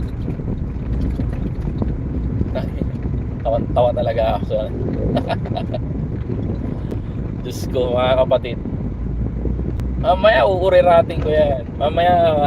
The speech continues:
ano, pag-uusapan natin yan. Naka-live ako ngayon, nagda-drive lang kasi ako, mga kapatid, eh. Siguro,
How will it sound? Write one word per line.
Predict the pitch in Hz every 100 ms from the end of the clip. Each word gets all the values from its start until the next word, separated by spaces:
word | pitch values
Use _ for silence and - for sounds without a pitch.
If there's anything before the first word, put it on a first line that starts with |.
| 139
ano, | 139 143
pag-uusapan | 135 139 143 131 143 131 127 123
natin | 117 113 120
yan. | 120
Naka-live | 135 165 185 -
ako | 170 175
ngayon, | 175 151
nagda-drive | - 127 135 123
lang | - 120
kasi | 113 120
ako, | 120
mga | 127 104 98
kapatid, | - 95 - -
eh. | - - - - - - - - - - - - - - - - - - - - - - - - - - - - - - - - - - -
Siguro, | - 233